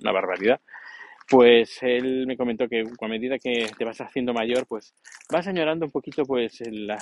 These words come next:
esos, ese, esos días más largos, el sol,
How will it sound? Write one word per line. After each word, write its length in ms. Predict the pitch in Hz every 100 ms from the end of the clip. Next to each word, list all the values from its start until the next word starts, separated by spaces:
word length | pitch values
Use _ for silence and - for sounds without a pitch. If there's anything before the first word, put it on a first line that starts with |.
| -
esos, 480 | 123 147 120 - _ _ - - _ - _ _ _
ese, 640 | - - 135 110 104 -
esos 420 | - - - 139 127
días 380 | 135 123 -
más 240 | 131 127 117
largos, 420 | 127 135 120 110 -
el 240 | 113 110
sol, 520 | - 131 135 120 120